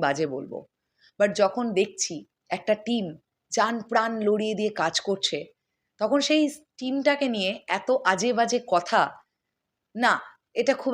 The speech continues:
একটা মেনে নেওয়া যায় না। আর যখন সেই কথাগুলোর মধ্যে এই কথাটা উঠছে যে মেগাস্টার শাকিব খান নিজেই ভীষণ বিরক্ত প্রিন্স টিমের আনপ্রফেশনালিজমের জন্য, তো কেন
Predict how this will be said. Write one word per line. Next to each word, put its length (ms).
একটা 200
মেনে 220
নেওয়া 260
যায় 220
না। 60
আর 80
যখন 300
সেই 140
কথাগুলোর 540
মধ্যে 180
এই 100
কথাটা 280
উঠছে 300
যে 80
মেগাস্টার 460
শাকিব 320
খান 120
নিজেই 320
ভীষণ 240
বিরক্ত 380
প্রিন্স 280
টিমের 280
আনপ্রফেশনালিজমের 1120
জন্য, 180
তো 60
কেন 160